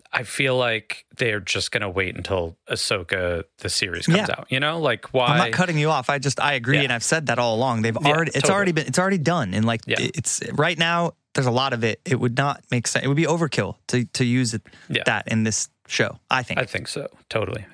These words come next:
Speaker 1: And then the second, like, Star Wars reason is when Ahsoka and Rex see each other in Rebels for the first time, they're like, "Hey, you got old."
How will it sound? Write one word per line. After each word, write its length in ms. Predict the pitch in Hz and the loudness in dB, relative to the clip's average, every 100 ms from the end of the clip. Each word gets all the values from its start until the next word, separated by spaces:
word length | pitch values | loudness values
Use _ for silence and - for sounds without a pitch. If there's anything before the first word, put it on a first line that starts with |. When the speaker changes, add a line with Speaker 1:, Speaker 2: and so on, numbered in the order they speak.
| - | -6
Speaker 1:
And 160 | 131 127 | -2 0
then 160 | 117 | 0
the 80 | 107 | -2
second, 380 | - 170 160 143 | -2 -2 -2 -2
like, 180 | 107 - | -2 0
Star 340 | - 117 143 | 0 2 2
Wars 340 | 165 185 180 | 0 -2 -2
reason 400 | 202 202 196 208 | -2 -2 0 -2
is 300 | 208 196 - | -2 -2 -4
when 400 | 117 135 131 131 - | 0 0 0 -4 -4
Ahsoka 500 | 123 - 165 185 240 | -2 0 -2 0 -2
and 220 | 226 127 92 | 0 0 0
Rex 320 | 92 - - | 0 -2 -6
see 300 | - - 104 | -6 -4 -2
each 300 | 120 113 - | -2 -2 -2
other 240 | 139 139 | 0 0
in 100 | 101 | 0
Rebels 640 | 95 98 117 123 - - - | 0 0 0 -2 -6 -8 -8
for 120 | - | -6
the 80 | 131 | -6
first 340 | - 156 151 - | -2 -2 -2 -2
time, 360 | 165 170 160 - - - - - 110 | -2 -2 -4 -10 -20 -20 -20 -20 -6
they're 240 | 123 113 110 | 0 0 2
like, 260 | 101 95 | 0 0
"Hey, 140 | - 190 | -2 0
you 160 | 98 | 0
got 160 | 107 117 | 0 2
old." 420 | 113 117 90 - | 2 0 -4 -12